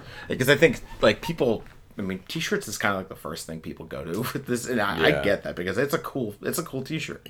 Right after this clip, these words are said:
Speaker 1: you
Speaker 2: Yeah,
Speaker 1: know?
Speaker 2: it really is.
Speaker 1: I would love to get one in a way. I probably wanna get, I'd wanna get a parody one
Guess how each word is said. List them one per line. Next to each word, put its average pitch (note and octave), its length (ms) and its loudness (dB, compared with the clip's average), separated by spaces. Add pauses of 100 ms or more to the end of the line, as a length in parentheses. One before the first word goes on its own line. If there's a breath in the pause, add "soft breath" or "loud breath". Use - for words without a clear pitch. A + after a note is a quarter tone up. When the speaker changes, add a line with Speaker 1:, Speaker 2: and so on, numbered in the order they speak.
Speaker 1:
you - 80 -4
Speaker 2:
Yeah, E3+ 260 10
Speaker 1:
know? F2 60 4
Speaker 2:
it G2+ 40 6
really A2 320 8
is. G2 180 6
Speaker 1:
I F#2+ 160 8
would C3 160 4
love A#2+ 220 6
to A#2+ 80 -2
get G#2+ 220 6
one B2+ 380 4
in G#2+ 120 0
a G#2+ 80 2
way. G2 460 2 (380 soft breath)
I G2+ 200 4 (220)
probably A#2+ 260 4
wanna A2+ 260 4
get, G#2 240 2
I'd G2+ 160 -2
wanna A2 180 4
get F#2 120 -2
a D2+ 40 -6
parody E2 560 -4 (120)
one G2 320 0